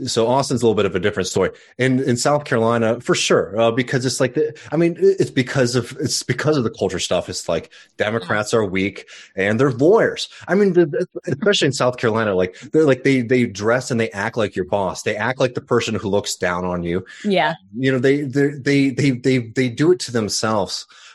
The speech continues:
Speaker 1: Uh, with the way that they campaign in, in that state in, in particular. Um,
Speaker 2: Yeah.
Speaker 1: and even the people who they do vote for, who are Democrats, they're always, they do everything that they can to say, "Oh, I'm not like, uh, the national Democrats, right? I'm a very different character,"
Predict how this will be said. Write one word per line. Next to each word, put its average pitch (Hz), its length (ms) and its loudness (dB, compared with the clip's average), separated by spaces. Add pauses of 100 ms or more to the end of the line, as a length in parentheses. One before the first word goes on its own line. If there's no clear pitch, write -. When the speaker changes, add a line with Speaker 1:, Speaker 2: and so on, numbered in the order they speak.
Speaker 1:
Uh, 90 320 2
with 95 200 0
the 98 80 0
way 98 160 4
that 92 180 -2
they 92 160 2
campaign 95 640 -4
in, 90 320 -4
in 92 140 -2
that 90 160 -4
state 90 340 -4
in, 95 320 -4
in 101 160 -4
particular. - 600 -8 (320)
Um, 107 100 2
Speaker 2:
Yeah. 143 100 0
Speaker 1:
and 143 120 0
even 202 340 2
the 135 100 -2
people 160 300 0
who 135 160 2
they 117 180 0
do 113 280 0
vote 120 260 0
for, 139 300 -2
who - 180 0
are 101 160 2
Democrats, 123 760 -4 (300)
they're 117 140 4
always, 127 580 4 (300)
they 117 100 0
do 110 180 2
everything 120 300 2
that 104 140 -2
they 101 100 2
can 101 220 -4
to 90 40 -4
say, 90 160 -2
"Oh, 90 160 2
I'm 101 220 2
not 107 260 0
like, 107 460 0 (340)
uh, 95 180 0
the 110 100 -2
national 104 420 -2
Democrats, 87 640 -6
right? 92 140 0
I'm 98 120 -2
a 95 40 -4
very 98 240 0
different 101 260 -8
character," - 280 -4